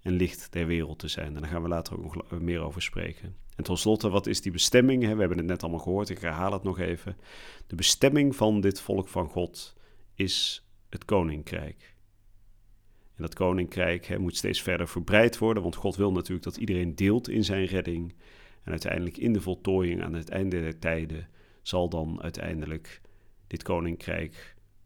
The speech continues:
alles in alle zijn, hè? God alles in alle, moet ik zeggen. Hè, dan zal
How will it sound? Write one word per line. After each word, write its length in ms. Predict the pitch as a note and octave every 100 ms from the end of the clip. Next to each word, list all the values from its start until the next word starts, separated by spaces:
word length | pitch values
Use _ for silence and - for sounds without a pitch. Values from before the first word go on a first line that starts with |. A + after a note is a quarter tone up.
| -
alles 500 | F#2 E2 - - -
in 140 | F2+
alle 240 | F2 F2 E2
zijn, 300 | E2+ D#2 D#2
hè? 120 | G2+
God 340 | - G#2+ -
alles 300 | F#2 F2+ F2
in 120 | F2
alle, 200 | E2+ E2
moet 180 | D#2 D#2
ik 100 | D#2+
zeggen. 340 | - E2+ - - - - - - -
Hè, 100 | -
dan 140 | F2+ F2
zal 400 | F2+ E2 E2+